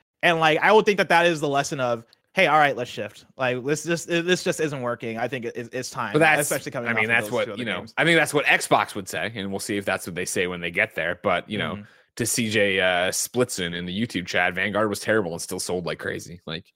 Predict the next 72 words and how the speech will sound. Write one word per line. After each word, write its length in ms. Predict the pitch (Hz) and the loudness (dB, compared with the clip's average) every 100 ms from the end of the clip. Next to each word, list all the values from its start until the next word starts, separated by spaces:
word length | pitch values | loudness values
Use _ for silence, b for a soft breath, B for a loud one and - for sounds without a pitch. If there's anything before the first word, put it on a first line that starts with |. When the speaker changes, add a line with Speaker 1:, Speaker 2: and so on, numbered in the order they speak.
| _ | _
Speaker 1:
Yeah. 220 | 110 92 - _ _ | -10 -10 -14 _ _
Speaker 2:
that's 200 | 113 123 | 0 2
the 120 | - 170 | 4 4
thing. 220 | 170 147 | 4 2
It's 240 | - 117 - | -2 -2 4
all 160 | 120 | 6
back 280 | 120 135 131 | 8 6 2
to, 240 | - 135 135 | 2 4 4
you 100 | 135 | 0
know, 100 | 127 | 0
the 100 | 120 | 2
very, 380 | 127 131 135 | 4 6 6
uh, 300 | 131 127 123 123 _ _ _ _ _ _ _ - | 6 4 4 0 _ _ _ _ _ _ _ -6
much 340 | 120 139 - - _ _ _ | -2 0 -2 -8 _ _ _
tr-, 180 | - - - | -10 -10 -4
touted 400 | 165 156 151 131 | 2 4 4 0
Ubisoft 580 | 123 147 131 131 110 | -2 -2 -2 0 0
line 200 | 120 117 | 0 -4
about 160 | 117 117 | -2 -2
Assassin's 420 | 110 117 117 120 | 0 -2 -2 -8
Creed 240 | - 135 107 | -2 0 0
when 100 | 104 | -2
they're 140 | 104 | -4
like, 140 | 107 | -2
"When 100 | 139 | -2
are 20 | 240 | -2
you 60 | |
gonna 80 | 254 | -2
stop 240 | 247 220 | 2 2
annualizing 640 | 220 247 214 123 117 127 113 | 4 2 2 2 2 0 -2
them?" 100 | 107 | -2
<laughs> 40 | |
They're 140 | 143 123 | -2 0
like, 100 | 117 | -2
"When 100 | 117 | -2
you'll 140 | 131 | -4
stop 280 | 151 202 156 | 2 2 4
Speaker 1:
When 0 | |
you 40 | |
stop 140 | - 139 | 4 2
Speaker 2:
buying 100 | 107 | 2
Speaker 1:
buying 220 | 131 123 | -2 -4
Speaker 2:
them." 80 | 120 | -8
Speaker 1:
them. 40 | b b _ | b b _
Speaker 2:
And 80 | 123 | 0
then 80 | 127 | 2
people 180 | 147 | 4
stopped 220 | 151 170 165 | 6 6 8
buying 240 | 196 147 | 6 6
them, 80 | 127 | 4
and 60 | |
the 40 | 123 | 4
quality 300 | 139 139 143 | 6 8 8
wasn't 140 | 143 | 6
that 80 | 165 | 4
great. 200 | 131 160 | 4 4
And 100 | 165 | 2
then, 140 | 147 139 | 2 2
okay, 200 | 165 175 | 4 4
they 140 | 202 | 4
switched 260 | 196 185 - | 2 0 0
it 80 | 226 | 0
up 140 | 262 | 0
and 80 | 113 | -6
they 80 | 113 | -10
changed 240 | 127 127 | -8 -4
how 60 | 135 | -2
they 100 | 147 | -2
did 160 | 196 | -4
it. 140 | 117 80 | -6 -8
And, 100 | 92 | -14
like, 160 | 95 | -16